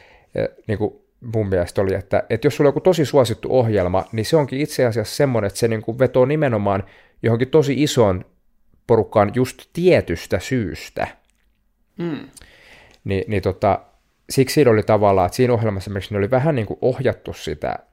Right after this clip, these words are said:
Speaker 1: että niin kuin minkä tyyppisistä jutuista keskustellaan. Niinku aika, aika tarkkaankin ehkä, myös niinku ajallisesti,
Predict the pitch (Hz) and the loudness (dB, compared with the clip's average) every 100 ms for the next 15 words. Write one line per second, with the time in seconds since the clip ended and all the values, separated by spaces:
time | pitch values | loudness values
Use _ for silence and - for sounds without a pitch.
0 | _ _ 85 78 - 92 85 87 101 95 | _ _ -8 -8 -10 -10 -8 -8 -6 -4
1 | 87 - 82 - 90 - 87 80 - - | -4 -6 -8 -8 -8 -6 -4 -6 -8 -10
2 | 85 - - - - - - - - _ | -10 -12 -14 -14 -12 -10 -10 -12 -14 _
3 | - 92 82 98 104 - 123 - 151 131 | -14 -12 -6 -2 -2 0 0 2 2 2
4 | - 80 - - - - - 110 104 143 | 0 -6 -6 -14 -14 -14 -8 -4 -2 -2
5 | 139 117 123 104 101 101 - 107 | 0 2 4 2 0 -4 -6 -8